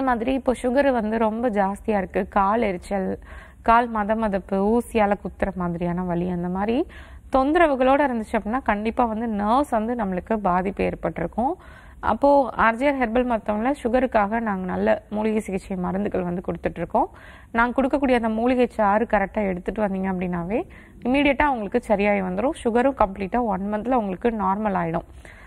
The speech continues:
ஒரு மூணு மாசம், நாலு மாசம் தொடர்ந்து சாப்பிட்டு வந்தீங்க அப்படின்னா அந்த ஹெச்பிஏஒன்சி லெவலும் உங்களுக்கு கம்ப்ளீட்டா உங்களுக்கு நார்மல் ஆகி சரியா போயிடும். அதுக்கப்புறம் பாத்தீங்க அப்படின்னா நல்லா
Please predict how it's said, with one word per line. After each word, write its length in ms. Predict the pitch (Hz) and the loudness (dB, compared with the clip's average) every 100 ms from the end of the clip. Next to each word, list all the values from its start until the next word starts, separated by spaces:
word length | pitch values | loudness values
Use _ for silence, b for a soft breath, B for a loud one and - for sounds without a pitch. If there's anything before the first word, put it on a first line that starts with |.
| B - | B 0
ஒரு 120 | 262 262 | 2 4
மூணு 160 | 285 285 | 4 4
மாசம், 260 | 285 370 330 | 2 2 2
நாலு 160 | 247 240 | 2 2
மாசம் 260 | 240 285 269 | 0 0 2
தொடர்ந்து 300 | 220 240 269 254 | 2 2 0 2
சாப்பிட்டு 300 | 214 - 214 | 0 0 -2
வந்தீங்க 240 | 196 196 202 | -2 -2 -4
அப்படின்னா 280 | 190 185 262 415 B B B - | -4 -2 -2 -4 B B B -2
அந்த 140 | 220 220 | 0 2
ஹெச்பிஏஒன்சி 680 | 214 - 294 269 226 202 208 | 2 2 2 4 2 -2 0
லெவலும் 280 | 208 196 262 254 | 2 2 0 0
உங்களுக்கு 260 | 202 196 190 | -2 -2 -2
கம்ப்ளீட்டா 400 | 190 196 196 208 226 | -2 -2 -2 0 -2
உங்களுக்கு 280 | 202 175 202 185 | -2 -4 -4 -2
நார்மல் 300 | 185 190 175 | -2 -2 -4
ஆகி 180 | 175 277 403 b b - - | 0 -2 -2 b b -20 0
சரியா 240 | 208 226 226 | 2 4 2
போயிடும். 340 | 202 190 254 415 B B B - - | 0 0 -4 -6 B B B -2 0
அதுக்கப்புறம் 460 | 208 233 220 285 269 | 2 0 2 2 4
பாத்தீங்க 260 | 240 220 226 | 2 2 -4
அப்படின்னா 240 | 214 220 269 | -2 -2 0
நல்லா 240 | 214 226 | 2 4